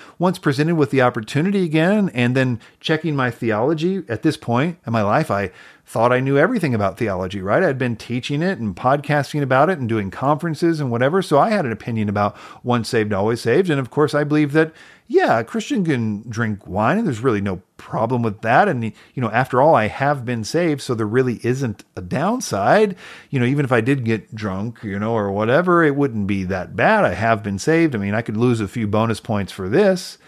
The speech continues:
And then I start this progression. And that's the thing, is once you start one of those sins that formerly mastered you or has the potential to master you, it's just a matter of time before you do it again.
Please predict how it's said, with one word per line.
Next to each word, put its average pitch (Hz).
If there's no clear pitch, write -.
And 147
then 165
I 151
start 175
this 160
progression. 135
And 120
that's 185
the 190
thing, 139
is 101
once 208
you 208
start -
one 135
of 143
those 139
sins 127
that 117
formerly 143
mastered 139
you 139
or 107
has 117
the 110
potential 123
to 135
master 135
you, 143
it's 156
just 220
a -
matter 170
of -
time 147
before 151
you 156
do 156
it 160
again. 156